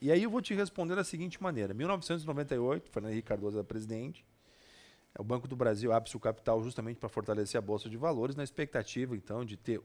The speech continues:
um milhão de investidores na Bolsa. Tá? Dois mil e vinte, o Brasil chega a três milhões de investidores na Bolsa. <laughs> Desses, hoje, noventa e cinco por cento tão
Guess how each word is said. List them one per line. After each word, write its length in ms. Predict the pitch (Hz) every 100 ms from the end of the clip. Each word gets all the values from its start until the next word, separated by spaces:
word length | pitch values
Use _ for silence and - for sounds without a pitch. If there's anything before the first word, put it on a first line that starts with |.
| -
um 100 | 220
milhão 640 | 165 120 98 147 131 90 - _ _ _ _ _ _
de 140 | 98 110
investidores 540 | 104 110 110 107 104
na 100 | 107
Bolsa. 460 | 95 - - - - _ _ _ _ _ _ _ _ _ _ _ _ _ _ _ _ -
Tá? 340 | 101 110 156 - _ _ _ _ _ - _ _ _ _ -
Dois 360 | 123 180 151
mil 240 | 120 147 156
e 60 |
vinte, 320 | 107 131 180 139
o 40 |
Brasil 320 | 127 110 135
chega 560 | 120 - 127 127 107 -
a 40 | - _ -
três 300 | 170 170 117
milhões 360 | 107 104 113 104
de 60 |
investidores 500 | 95 98 - 104 98
na 80 | 95
Bolsa. 440 | 92 98 90 - - - - - - - - -
<laughs> 720 | _ - - 392 320 - - 123
Desses, 540 | 160 190 - 117 110
hoje, 380 | 156 165 110 98
noventa 580 | 123 135 113 185 180 160
e 60 |
cinco 300 | - 147 139
por 180 | 123 117
cento 360 | - 131 139 -
tão 200 | 123